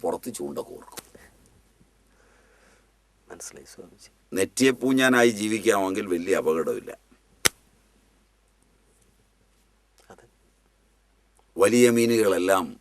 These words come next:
Speaker 1: വെട്ടി വിഴുങ്ങി ശീലമുള്ളവയാണ്.
Speaker 2: അഥവാ വലിയ മീനുകളെല്ലാം ഒരു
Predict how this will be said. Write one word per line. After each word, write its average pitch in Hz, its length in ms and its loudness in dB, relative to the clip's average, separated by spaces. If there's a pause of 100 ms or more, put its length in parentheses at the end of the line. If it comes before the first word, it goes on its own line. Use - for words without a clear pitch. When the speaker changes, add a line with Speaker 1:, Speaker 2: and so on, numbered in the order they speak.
(600)
Speaker 1:
വെട്ടി 113 320 2
വിഴുങ്ങി 117 380 0
ശീലമുള്ളവയാണ്. 78 760 -6 (680)
Speaker 2:
അഥവാ 117 220 4 (240)
വലിയ 123 200 2 (100)
മീനുകളെല്ലാം 127 680 2 (500)
ഒരു 107 100 -12